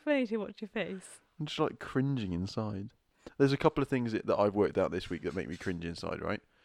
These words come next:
Speaker 2: One of them, people taking photo-,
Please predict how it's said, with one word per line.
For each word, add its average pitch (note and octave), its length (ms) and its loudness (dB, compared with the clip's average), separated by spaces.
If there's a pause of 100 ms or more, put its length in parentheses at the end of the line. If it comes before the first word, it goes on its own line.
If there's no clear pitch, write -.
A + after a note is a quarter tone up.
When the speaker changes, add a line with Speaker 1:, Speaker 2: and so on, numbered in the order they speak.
(440)
Speaker 2:
One C#3 240 2
of F#2+ 60 -8
them, G2 260 -6 (760)
people C3 280 -6
taking B2+ 340 -4
photo-, B2 440 -2